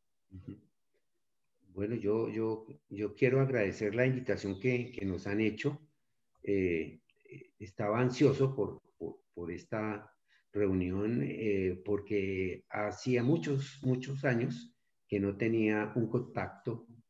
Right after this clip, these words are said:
con el Departamento de Estadística. Y este, pues, me volvió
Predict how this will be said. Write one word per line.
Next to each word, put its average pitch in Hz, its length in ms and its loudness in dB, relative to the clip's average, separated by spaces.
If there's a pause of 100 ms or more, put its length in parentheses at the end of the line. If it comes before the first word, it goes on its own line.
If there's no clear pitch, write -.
con 104 160 -2
el 92 100 0
Departamento 85 600 -4
de 92 80 -2
Estadística. - 540 -10 (560)
Y 110 160 4
este, 104 280 4
pues, - 500 -4 (160)
me 110 140 2
volvió 110 840 4